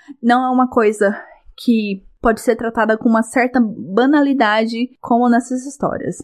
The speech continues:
Então, eu falei muito então, <laughs> desculpa. Eu só quero que vocês sejam conscientes, porque eu estou consciente de tudo isso durante as minhas recomendações. Pra diminuir a tensão, eu preciso falar dessa relação de Bacano e Durarara.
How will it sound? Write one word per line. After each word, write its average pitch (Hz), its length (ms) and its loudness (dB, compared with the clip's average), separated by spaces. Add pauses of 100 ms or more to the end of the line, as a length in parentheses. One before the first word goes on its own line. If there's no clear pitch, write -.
Então, 254 520 2 (220)
eu 190 80 -4
falei 190 200 0
muito 196 180 -2
então, 220 240 2
<laughs> 170 60 -2
desculpa. 269 600 4 (600)
Eu 220 80 0
só 240 120 0
quero 247 220 2
que 247 80 -4
vocês 247 360 0
sejam 247 300 2
conscientes, 247 840 0 (140)
porque 226 420 2
eu 214 140 4
estou 220 240 -2
consciente 196 500 -2
de 196 140 -8
tudo 202 280 -4
isso 190 300 -2
durante 226 640 0
as 214 160 -2
minhas 202 240 0
recomendações. - 800 -4 (320)
Pra 302 240 4
diminuir 285 400 6
a 254 80 2
tensão, 233 760 0
eu 233 120 2
preciso 254 500 -2
falar 226 460 0
dessa 247 260 -2
relação 254 580 -2
de 220 140 -2
Bacano 214 720 0 (160)
e 277 180 2
Durarara. 233 720 -2